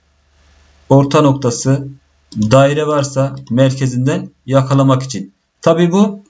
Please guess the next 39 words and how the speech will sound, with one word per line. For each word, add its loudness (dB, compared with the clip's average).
bir 0
komuta 0
girdiğimiz -2
zaman, 0
bir 0
line 2
komutuna -4
girdiğimiz -2
zaman 0
örneğin 2
çizgi -4
komutu 0
başlangıç -2
noktasını -2
istiyor. -2
Nereden 0
yakalayacağız? -4
Diyelim 0
ki -4
merkezden 0
yakalamak -2
için -6
bakın 0
şuradan 0
merkez -2
çıktı. -10
Orta 2
noktaya 2
gittiğimiz -2
zaman, -2
ha -8
şu -2
anda 4
orta 2
noktası 0
tanımlanmamış, 0
onu 4
da 4
gösteririz. -2